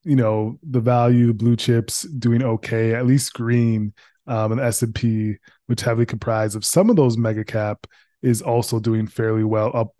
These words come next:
double digit percent this year. Um, and so that's the big,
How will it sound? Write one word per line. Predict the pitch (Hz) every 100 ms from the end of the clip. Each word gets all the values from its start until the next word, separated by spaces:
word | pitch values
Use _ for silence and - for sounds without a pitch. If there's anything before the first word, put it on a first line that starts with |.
| -
double | 120 110 113
digit | 110 104 117
percent | 117 - 127 117 104 151 113
this | 113 -
year. | 123 123 135 135 131 131 - - _ _
Um, | 139 127 135
and | 135
so | 139
that's | 139 226 -
the | 233
big, | 170 170 160 147